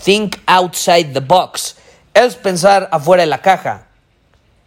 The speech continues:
Es estar abierto a más posibilidades de las que tú crees que existen realmente o de las que tú te has planteado en tu cabeza,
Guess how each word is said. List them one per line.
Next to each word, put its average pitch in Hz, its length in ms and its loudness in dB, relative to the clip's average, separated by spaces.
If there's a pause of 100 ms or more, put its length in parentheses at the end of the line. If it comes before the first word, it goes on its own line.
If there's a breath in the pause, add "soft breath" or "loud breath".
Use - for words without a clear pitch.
(440)
Es 190 320 0
estar 190 300 -2
abierto 185 520 0
a 175 60 0
más 185 260 -2
posibilidades 156 720 -2
de 147 80 -6
las 127 220 -8
que 135 100 -14
tú 156 240 -10
crees 160 380 -2
que 131 340 -6
existen 135 720 -12
realmente 147 560 -4
o 165 60 2
de 151 60 0
las 123 180 -6
que 131 100 -12
tú 156 160 -18
te 175 140 -2
has 170 100 -4
planteado 135 560 -6
en 147 80 -10
tu 131 160 -14
cabeza, 143 560 -2